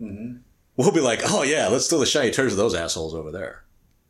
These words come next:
Speaker 2: It's just like that. It's just like that story that I was telling you about, the documentary that I saw. Um,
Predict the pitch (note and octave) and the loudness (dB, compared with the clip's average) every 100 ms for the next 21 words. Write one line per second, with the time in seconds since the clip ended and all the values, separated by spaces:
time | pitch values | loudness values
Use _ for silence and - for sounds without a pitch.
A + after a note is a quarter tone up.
0 | _ _ _ _ _ _ _ _ _ _ | _ _ _ _ _ _ _ _ _ _
1 | _ _ _ B2 A#2 D#3 D3 D3+ C#3 C#3 | _ _ _ -4 0 0 0 0 0 0
2 | C3 G#2+ - C3+ - C#3+ B2 A2+ - B2 | 0 0 -2 -2 0 0 0 -2 -2 0
3 | A#2+ A#2 A2 - - A2 A2 G2 D3+ D3+ | 2 2 0 -4 -4 0 2 0 0 2
4 | A2 F#2+ G2 F#2+ G#2 G2+ G2+ A#2 G#2 F2+ | 2 2 0 0 -2 -2 -2 0 2 2
5 | E2+ - E2 D#2 D#2 _ _ _ _ _ | 0 -2 -2 -2 -6 _ _ _ _ _
6 | _ _ _ - F#2+ F2+ E2+ | _ _ _ -8 -4 -4 -6